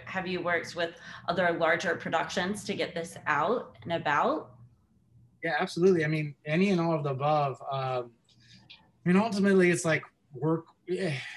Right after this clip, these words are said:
Speaker 2: I think this one is, this is, yeah, hopefully more of an indie kind of thing and a small production company. Maybe, you know, some up and coming director who likes the gritty, raw L A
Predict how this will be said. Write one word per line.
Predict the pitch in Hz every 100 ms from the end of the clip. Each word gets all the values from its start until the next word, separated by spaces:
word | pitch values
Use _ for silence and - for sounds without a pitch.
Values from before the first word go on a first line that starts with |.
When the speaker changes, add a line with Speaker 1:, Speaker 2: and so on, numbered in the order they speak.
| - - - - - -
Speaker 2:
I | 180
think | 190 294 -
this | 247 226
one | 226
is, | 196 -
this | 220 196
is, | 196 170
yeah, | 196
hopefully | 170 196 226 226 214
more | 165 160 160
of | 143
an | 143
indie | 147 156 151 143 - _
kind | 165 160
of | 151
thing | - 165 175 196
and | 147
a | 135
small | - 160 156
production | 156 147 147 160 156
company. | 160 165 170 180 - _ _ _ -
Maybe, | 156 156 151
you | 147 151
know, | 147 143 135 127 - _ -
some | - 156 147
up | 151
and | 156
coming | 147 156 151
director | 147 151 - 165 165
who | 143
likes | 143 135
the | 131
gritty, | 123 143 139
raw | 135 139 139 139
L | 139 139
A | 139